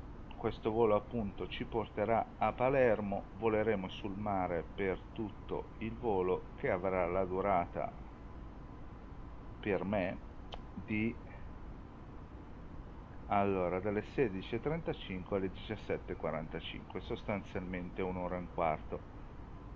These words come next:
anche se in realtà siamo decollati alle sedici e dieci circa, e quindi possiamo dire che arriverò per le, eh,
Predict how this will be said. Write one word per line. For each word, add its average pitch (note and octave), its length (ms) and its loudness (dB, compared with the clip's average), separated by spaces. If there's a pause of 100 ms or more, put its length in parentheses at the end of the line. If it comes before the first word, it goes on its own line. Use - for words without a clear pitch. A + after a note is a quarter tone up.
anche G#2+ 320 6
se - 140 -4
in G2 80 2
realtà G#2 360 4
siamo F#2+ 360 0
decollati F#2+ 760 2 (160)
alle F2+ 480 4 (220)
sedici F2 640 0 (140)
e F#2+ 100 0
dieci G2 540 -2
circa, F#2+ 580 0 (1400)
e E3+ 120 -2
quindi E2+ 400 -2
possiamo F#2 640 -2
dire F#2 440 2
che G2+ 320 2
arriverò F#2+ 580 2
per F#2+ 440 0
le, F#2 540 0 (840)
eh, F2+ 440 2